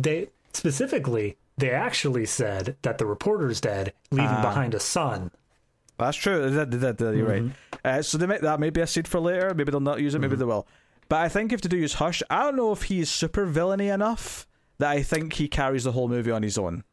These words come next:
Speaker 1: No, but
Speaker 2: I th-,
Speaker 1: again,
Speaker 2: I think
Speaker 1: it seems like ev-, it seems like every movie has three villains.
Speaker 2: Much, yeah,
Speaker 1: Like
Speaker 2: much like this movie, I don't think he's the, the gimmicky villain, if you will.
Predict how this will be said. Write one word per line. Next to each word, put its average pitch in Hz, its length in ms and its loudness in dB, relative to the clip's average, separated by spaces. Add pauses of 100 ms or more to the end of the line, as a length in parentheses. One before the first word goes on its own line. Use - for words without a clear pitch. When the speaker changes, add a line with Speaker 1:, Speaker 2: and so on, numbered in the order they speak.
(540)
Speaker 1:
No, 156 520 2
but 143 80 2
Speaker 2:
I 170 60 6
th-, 151 100 4
Speaker 1:
again, 208 200 4
Speaker 2:
I 196 160 2
think - 200 4
Speaker 1:
it - 20 0
seems 175 220 2
like 175 160 2
ev-, 156 280 -2 (220)
it 160 100 0
seems 202 180 0
like 165 120 0
every 147 420 2
movie 123 360 2
has 113 260 -2
three 117 320 0
villains. 95 580 -4 (120)
Speaker 2:
Much, 170 320 0
yeah, 156 180 2
Speaker 1:
Like 135 80 2
Speaker 2:
much - 140 0
like 202 100 2
this 160 180 -2
movie, 135 300 0
I 131 160 0
don't 139 200 0
think 127 260 -2
he's 123 320 -2
the, 110 340 0 (760)
the 143 80 0
gimmicky 131 440 0
villain, 98 280 0
if - 120 -8
you 98 100 -2
will. 85 220 -4